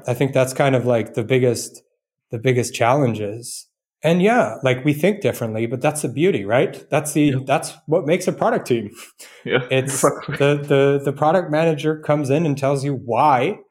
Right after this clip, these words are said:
Speaker 1: and then designers annoy him <laughs> about, "Wait, why are we doing this? Do you have proof? Like, have we done our research?"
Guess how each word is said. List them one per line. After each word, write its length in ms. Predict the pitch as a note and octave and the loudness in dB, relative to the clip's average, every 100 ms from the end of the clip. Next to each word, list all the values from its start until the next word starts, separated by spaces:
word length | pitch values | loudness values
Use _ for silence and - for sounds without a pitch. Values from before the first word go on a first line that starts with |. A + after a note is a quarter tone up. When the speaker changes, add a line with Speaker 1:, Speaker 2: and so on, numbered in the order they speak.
| _ _ _ | _ _ _
Speaker 1:
and 180 | B2 C3+ | -2 2
then 160 | C3 C#3+ | 2 2
designers 500 | C3 C3 C3+ D3+ B2+ | 2 2 2 2 0
annoy 300 | B2+ C3+ D3+ | 2 2 2
him 300 | A#2+ F3+ A3 - - _ - | -2 -4 -8 -10 -18 _ -20
<laughs> 340 | - - - | -20 -16 -8
about, 420 | B2+ C3+ C3+ C3+ | -2 2 2 0
"Wait, 220 | D3 C#3 C3+ | 2 2 2
why 200 | D3 A#3 | 2 4
are 100 | B3+ | 2
we 120 | B3 | 2
doing 220 | A#3+ C4+ | 2 2
this? 280 | C#4 C4+ - C3 | 2 0 -6 -4
Do 80 | E3 | 0
you 160 | E3 | 2
have 300 | D3+ D3 - | 2 0 -2
proof? 420 | - A#3 D4+ - | 0 0 0 -4
Like, 340 | D#3+ C3+ B2+ - | 0 0 0 -4
have 200 | D3+ D#3+ | -2 0
we 80 | E3 | 2
done 200 | D#3+ E3+ | 2 2
our 140 | E3 | 0
research?" 640 | C#3+ G#3 - C4 C4 - | 0 -2 0 -2 -2 -10